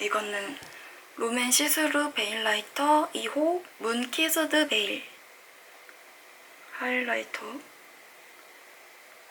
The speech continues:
은은하고 조금 뭔가, 뭔가 살짝 몽환적인 그런 느낌의 하이라이터입니다.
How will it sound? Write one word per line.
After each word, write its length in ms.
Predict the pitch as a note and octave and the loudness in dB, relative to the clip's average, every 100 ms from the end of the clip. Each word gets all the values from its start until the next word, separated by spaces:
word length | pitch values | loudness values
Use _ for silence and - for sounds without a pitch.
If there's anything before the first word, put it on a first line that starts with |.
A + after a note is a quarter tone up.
| - - - - - | -20 -20 -20 -20 -10
은은하고 760 | A#3+ B3 C#4+ C#4+ A#3+ G#3+ G#3 G#3+ | -2 6 8 8 6 4 -4 -4
조금 220 | G#3+ G#3 | -6 -6
뭔가, 380 | G3+ G3 G#2 G#2 - - - - - - - - | -8 -4 -4 -4 -10 -14 -8 -8 -8 -14 -20 -20
뭔가 300 | - A3 G#3+ A3 | -10 -8 -6 -4
살짝 320 | - - A#3 | -2 -2 -4
몽환적인 760 | G#3+ A3+ C4 C4+ B3+ A3 C4 - | -6 2 4 4 2 2 0 -2
그런 300 | - - A3 | -6 -4 -4
느낌의 720 | G#3 G#3+ - B3+ A#3 G#3+ B3+ D#4 - | -2 -4 -6 -8 -6 -4 -4 -6 -4
하이라이터입니다. 960 | C4+ C4+ B3+ G#3 - - D4+ D4+ - | 0 2 2 0 0 -6 -6 -12 -14